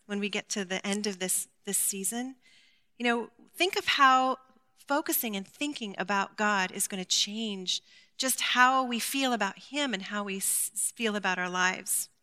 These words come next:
But I want to give you some practical things to, uh, to f-, how you might apply knowing God to your study this year. Four R words, so you can write them down if you'd like. But how do we go about engaging in our study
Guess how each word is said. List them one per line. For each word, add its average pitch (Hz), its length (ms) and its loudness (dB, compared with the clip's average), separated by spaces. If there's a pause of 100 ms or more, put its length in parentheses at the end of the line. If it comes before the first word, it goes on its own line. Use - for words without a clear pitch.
(760)
But 277 120 8
I 294 80 6
want 339 160 0
to 415 80 -12
give 320 160 0
you 277 120 0
some 226 260 0
practical 233 600 0
things 185 560 -4 (320)
to, 226 460 0 (180)
uh, 226 100 6 (180)
to - 100 -4
f-, - 320 -18 (300)
how 302 200 6
you 349 160 2
might 302 180 4
apply 214 800 2 (220)
knowing 208 360 2
God 180 340 0
to - 120 0
your 190 60 0
study 196 400 0
this - 260 -4
year. 76 220 -16 (920)
Four 262 380 2
R 196 160 4
words, 165 320 -6
so - 240 -2
you 202 100 -2
can 214 140 -4
write 196 200 2
them 190 100 -10
down 170 200 0
if 170 140 -12
you'd 180 140 -10
like. - 320 -4 (540)
But 226 200 4
how 320 240 4
do 415 80 0
we 359 120 4
go 254 280 6
about 202 400 4
engaging 277 580 -2
in 285 80 2
our 254 120 6
study 175 560 -2